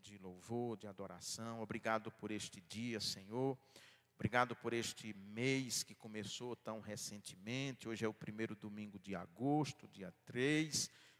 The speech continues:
um mês no qual nós teremos mais quatro domingos, são cinco domingos. Que sigamos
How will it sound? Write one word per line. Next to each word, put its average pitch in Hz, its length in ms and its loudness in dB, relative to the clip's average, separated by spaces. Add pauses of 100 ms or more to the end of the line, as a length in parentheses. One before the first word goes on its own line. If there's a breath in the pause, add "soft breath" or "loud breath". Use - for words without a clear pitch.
(160 soft breath)
um 113 80 -20
mês 123 640 2 (300 soft breath)
no 104 100 -10
qual 117 240 6
nós 117 220 -2
teremos 107 560 -4 (500)
mais 101 320 2
quatro 123 560 4
domingos, 107 640 -10
são 107 180 -12
cinco - 460 -6
domingos. 123 800 -10 (880 soft breath)
Que 147 320 0
sigamos 131 1160 4